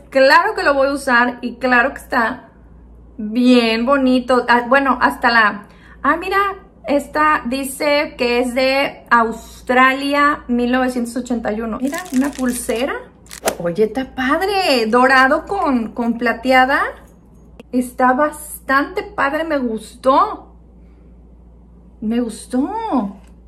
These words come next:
Necesitaba pulseras. Voy a pedir más. Órale, ¿esta qué es? Jewelry Design by Korea.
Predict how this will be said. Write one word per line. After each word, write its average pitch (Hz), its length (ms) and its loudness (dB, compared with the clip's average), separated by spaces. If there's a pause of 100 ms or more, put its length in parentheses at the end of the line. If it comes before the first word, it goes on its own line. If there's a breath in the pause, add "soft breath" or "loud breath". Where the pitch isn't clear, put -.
(520)
Necesitaba 202 1000 -8
pulseras. 220 1500 -6 (640 loud breath)
Voy 185 100 -4
a 185 80 -8
pedir 180 300 -8
más. 165 340 -10 (920)
Órale, 269 800 -6
¿esta 339 220 -8
qué 349 400 -4
es? - 240 -10 (320)
Jewelry 320 880 0
Design 269 720 2
by 285 380 2
Korea. 254 880 2